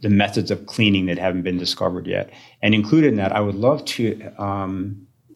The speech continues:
look at a really typical household in, say, eighteen sixty-two and live through a week in the culinary life of that house. You know, in, in the same way that we were just talking about, what do they,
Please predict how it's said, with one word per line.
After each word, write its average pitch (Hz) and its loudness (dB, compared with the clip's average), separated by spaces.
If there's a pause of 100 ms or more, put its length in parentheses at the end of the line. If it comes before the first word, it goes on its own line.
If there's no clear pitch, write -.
(400)
look 117 2
at 95 2 (200)
a 101 0
really 131 4
typical 110 -2
household 101 0
in, 90 -4
say, 90 0
eighteen 92 -6
sixty-two 87 -6 (520)
and 92 2 (720)
live 113 4
through 104 0 (200)
a 98 2
week 104 0 (600)
in 98 2
the 90 2
culinary 98 0
life 85 -6
of 85 -12
that - -8
house. - -6 (260)
You 107 2
know, 120 2
in, 131 6
in 135 4
the 123 4
same 160 4
way 127 6
that 113 2
we 113 2
were 117 4
just 107 0
talking 104 2
about, 82 0
what 123 4
do 131 0
they, 104 4